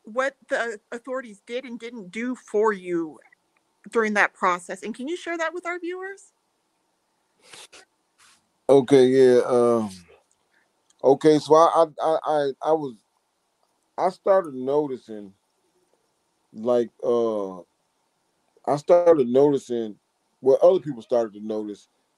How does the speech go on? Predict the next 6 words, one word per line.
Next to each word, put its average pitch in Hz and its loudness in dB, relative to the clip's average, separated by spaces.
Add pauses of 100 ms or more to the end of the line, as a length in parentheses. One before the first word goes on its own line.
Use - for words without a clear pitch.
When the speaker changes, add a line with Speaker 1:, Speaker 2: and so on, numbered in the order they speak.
(720)
Speaker 2:
I, 113 -2
like, 123 0
if 123 -6
I 139 2
drop 135 -2
something, 120 -10